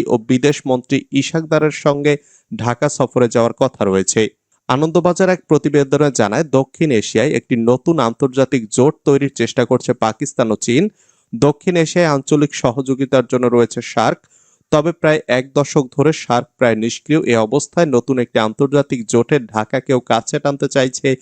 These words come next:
ইসলামাবাদ ও বেইজিং। সম্প্রতি ঢাকায় নিযুক্ত চীনা রাষ্ট্রদূত ইয়াও ওয়েনও দাবি করেছেন, পাকিস্তান ও বাংলাদেশকে সঙ্গে নিয়ে তারা একটি ত্রিদেশীয় কৌশলগত জোট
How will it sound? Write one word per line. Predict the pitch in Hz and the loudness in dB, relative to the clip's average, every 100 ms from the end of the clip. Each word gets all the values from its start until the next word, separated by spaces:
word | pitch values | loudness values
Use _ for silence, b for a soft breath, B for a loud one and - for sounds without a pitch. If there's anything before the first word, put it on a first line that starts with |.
| B B | B B
ইসলামাবাদ | 135 135 160 151 156 175 143 | -6 -2 0 0 2 2 0
ও | |
বেইজিং। | 98 101 98 117 113 _ _ _ _ | 0 -2 0 0 -2 _ _ _ _
সম্প্রতি | - 170 156 170 175 | -2 0 0 -2 -2
ঢাকায় | 127 139 165 170 | 0 -2 0 2
নিযুক্ত | 156 160 - | 2 0 0
চীনা | 190 - 147 147 | -2 0 0 2
রাষ্ট্রদূত | 143 120 - 113 143 160 _ _ _ - | 2 -2 -2 2 2 0 _ _ _ -8
ইয়াও | 151 165 175 - | 0 2 2 2
ওয়েনও | 139 143 151 151 | 0 2 2 0
দাবি | 117 120 123 | 0 -2 0
করেছেন, | 131 110 107 165 160 | 0 0 2 -2 -2
পাকিস্তান | 143 135 170 - 160 160 | -2 -2 -2 -2 0 0
ও | - 113 | -2 -2
বাংলাদেশকে | 113 117 123 123 - 127 | -2 -2 -4 -6 -6 -6
সঙ্গে | - 120 120 135 | -2 -4 -2 -4
নিয়ে | 143 170 | -2 -2
তারা | 123 117 | -2 -2
একটি | 110 131 | -2 -6
ত্রিদেশীয় | _ 160 160 165 156 170 160 | _ 2 4 2 0 0 0
কৌশলগত | 131 123 - 135 127 123 | 0 0 0 -2 0 -2
জোট | 117 117 | 0 0